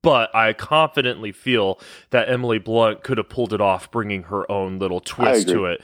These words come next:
Speaker 1: ScarJo has
Speaker 2: Right.
Speaker 1: that sass that, you know, she needed to, b-, in order to combat, you know, like, Tony Stark and stuff like that,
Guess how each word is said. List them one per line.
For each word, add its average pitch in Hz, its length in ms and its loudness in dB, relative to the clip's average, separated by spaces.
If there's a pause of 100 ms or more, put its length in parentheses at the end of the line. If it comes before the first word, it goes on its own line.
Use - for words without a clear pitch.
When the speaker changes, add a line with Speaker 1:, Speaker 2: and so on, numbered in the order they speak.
(360)
Speaker 1:
ScarJo 160 640 2
has 131 220 0
Speaker 2:
Right. - 60 -2
Speaker 1:
that 101 220 -4
sass - 920 -2 (1000)
that, 104 340 2 (400)
you 151 140 -2
know, 110 180 0
she 120 300 -2
needed 120 380 2
to, - 120 -6
b-, 120 240 0
in 131 80 0
order 117 220 0
to - 80 -10
combat, 107 580 2
you 98 80 -6
know, 98 120 0
like, 92 140 0
Tony 104 200 -4
Stark 98 380 2
and 92 120 -8
stuff - 240 -2
like 92 220 0
that, 92 400 2